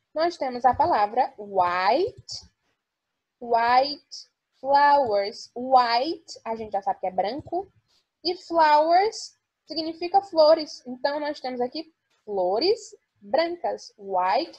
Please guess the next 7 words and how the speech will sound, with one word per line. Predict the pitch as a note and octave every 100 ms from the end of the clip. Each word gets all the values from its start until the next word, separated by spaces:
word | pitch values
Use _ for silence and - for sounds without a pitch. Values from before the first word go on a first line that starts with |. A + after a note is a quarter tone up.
| -
flowers. | E4+ E4+ D4+ B3 A3 A#3+ - -
Flores | G3 A3 C4+
brancas, | E4 D#4 C4 G#3
ó. | F#3+ - _ _ _ - - - _
Número | B3+ D#4+ D#4+ D#4+ D#4+ E4 F4 E4+ - - - _ - -
two. | D#4+ D#4+ E4 C4 B3 C4 C4 _ _ _ _ _ _ -
Ok? | A#3 A3+ G#3 G3+ C#4+